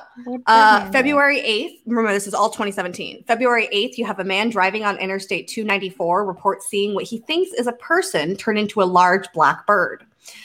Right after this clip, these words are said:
Speaker 2: March sixteenth, a witness reports a large winged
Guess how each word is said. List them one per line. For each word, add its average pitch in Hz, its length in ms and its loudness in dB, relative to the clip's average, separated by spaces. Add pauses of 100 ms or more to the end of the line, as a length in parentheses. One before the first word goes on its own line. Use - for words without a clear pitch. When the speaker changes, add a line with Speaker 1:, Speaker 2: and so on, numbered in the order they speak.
(140)
Speaker 2:
March 190 220 2
sixteenth, 262 680 -4 (160)
a 208 80 4
witness 247 360 2
reports 214 380 0
a 196 60 2
large 196 400 4
winged 214 680 0